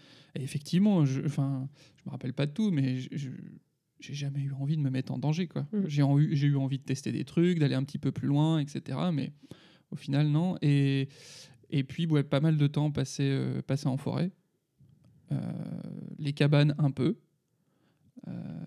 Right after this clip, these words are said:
Speaker 1: et, et du temps avec mon, avec mon père, où on allait, euh, couper du bois. <laughs> Il allait faire le, le bois pour l'hiver, on avait une cheminée. Donc, il y a ça aussi. Euh, et puis aussi, euh,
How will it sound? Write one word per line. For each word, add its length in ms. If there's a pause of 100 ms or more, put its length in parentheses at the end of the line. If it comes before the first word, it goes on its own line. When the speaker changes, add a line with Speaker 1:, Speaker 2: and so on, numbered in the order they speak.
(400)
Speaker 1:
et, 1120
et 60
du 280
temps 320
avec 200
mon, 480
avec 180
mon 120
père, 280
où 40
on 100
allait, 260
euh, 180
couper 240
du 120
bois. 260 (120)
<laughs> 300
Il 160
allait 280
faire 180
le, 160
le 140
bois 200
pour 120
l'hiver, 280
on 60
avait 120
une 60
cheminée. 380 (720)
Donc, 140
il 40
y 40
a 40
ça 200
aussi. 400 (720)
Euh, 540
et 100
puis 280
aussi, 500
euh, 260